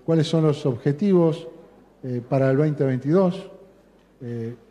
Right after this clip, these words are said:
lo primero es el desarrollo de marca. Eh,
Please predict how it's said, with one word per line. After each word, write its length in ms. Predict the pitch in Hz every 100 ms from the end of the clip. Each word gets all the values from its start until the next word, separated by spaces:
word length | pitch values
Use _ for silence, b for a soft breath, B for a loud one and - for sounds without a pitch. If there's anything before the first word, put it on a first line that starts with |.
| -
lo 120 | 131
primero 360 | 131 156 202 190
es 160 | 147
el 140 | 147 127
desarrollo 500 | 127 135 143 143 139
de 60 |
marca. 500 | 151 165 143 165 185 - - b b b -
Eh, 400 | 127 123 117